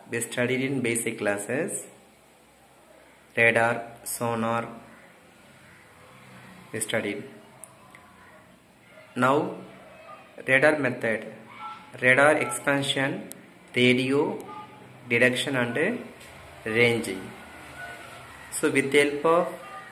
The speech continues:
this method used to measure the distance of nearby planets such as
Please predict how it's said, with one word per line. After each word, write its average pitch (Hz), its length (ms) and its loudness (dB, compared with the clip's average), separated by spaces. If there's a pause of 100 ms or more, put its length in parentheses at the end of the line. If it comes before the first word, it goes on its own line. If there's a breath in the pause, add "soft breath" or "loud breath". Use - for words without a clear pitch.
(580)
this 139 260 0
method 120 500 -2 (1160 loud breath)
used 147 400 0
to 165 220 2
measure 135 640 2 (100)
the 156 300 2 (680)
distance 151 560 2 (180)
of 139 440 -2
nearby 131 640 0
planets 123 340 2
such 117 220 -2
as 151 320 0